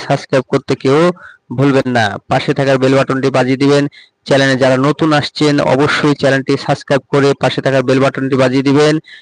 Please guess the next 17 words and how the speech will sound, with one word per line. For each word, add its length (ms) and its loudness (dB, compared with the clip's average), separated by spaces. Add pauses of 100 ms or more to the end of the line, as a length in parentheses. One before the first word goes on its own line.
(160)
ইনশাআল্লাহ 880 2
বহুত 460 0 (100)
ফায়দা 400 2
হবে। 360 2 (760)
নিয়মিতভাবে 680 2
স্বাস্থ্য 320 -4
টিপস 260 -4
পেতে 460 0 (340)
জুই 260 2
হেলথ 280 -2
টিপস 240 -2
চ্যানেলটি 360 0
সাবস্ক্রাইব 460 -4
করতে 240 -4
কেউ 180 0
ভুলবেন 380 0
না। 220 -2